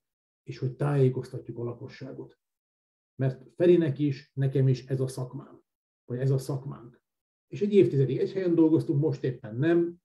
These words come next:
a jövőt meg majd kilátja, de ugyanúgy pályán maradunk. Nekünk ez a szakmánk. De egy csomó másik embernek meg nem ez a szakmája. És minket egyébként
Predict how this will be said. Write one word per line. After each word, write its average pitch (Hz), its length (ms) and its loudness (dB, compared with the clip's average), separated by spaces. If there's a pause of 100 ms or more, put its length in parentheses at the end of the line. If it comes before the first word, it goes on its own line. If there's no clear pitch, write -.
a - 180 -6
jövőt 135 280 2
meg 120 120 -8
majd 120 160 -6
kilátja, 131 600 -6 (400)
de 139 160 -4
ugyanúgy 143 360 2
pályán 123 360 -6
maradunk. 104 420 -12
Nekünk 143 380 0
ez 135 120 2
a 127 60 2
szakmánk. - 540 -12 (1040)
De 135 60 2
egy 131 80 2
csomó 175 260 -2
másik 139 280 -4
embernek 147 360 -2
meg 151 120 -6
nem 123 120 -4
ez 120 80 -8
a 131 60 -6
szakmája. 127 500 -14 (600)
És - 60 -20
minket 170 380 4
egyébként 147 720 2